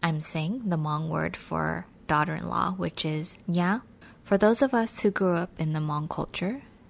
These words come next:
there are a lot of implications that come with this one word. One of the jokes we make as Hmong young adults is the idea of a nya gopa,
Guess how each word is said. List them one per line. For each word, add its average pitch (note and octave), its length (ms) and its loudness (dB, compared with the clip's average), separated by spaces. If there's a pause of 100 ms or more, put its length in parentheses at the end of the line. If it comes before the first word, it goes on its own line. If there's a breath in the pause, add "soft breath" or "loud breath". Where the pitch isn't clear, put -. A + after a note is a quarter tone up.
there D#3+ 140 2
are D#3+ 160 4
a D#3 80 2
lot D3+ 220 0
of - 60 -8
implications D#3 800 -2
that D#3 240 -2
come D#3 260 0
with D#3+ 160 -4
this - 260 -4
one C#3+ 260 -2
word. G3 320 0 (260)
One E3+ 140 6
of D#3 200 0
the - 60 -4
jokes - 500 -2
we E3 100 -2
make D#3+ 360 -2
as C#3+ 560 -4
Hmong C#3+ 380 -2
young C#3 220 -2
adults - 580 -4 (220)
is E3+ 140 2
the E3 120 0
idea G3+ 480 2
of F#3 140 0
a F3+ 40 4
nya F#3 500 4
gopa, D3+ 520 2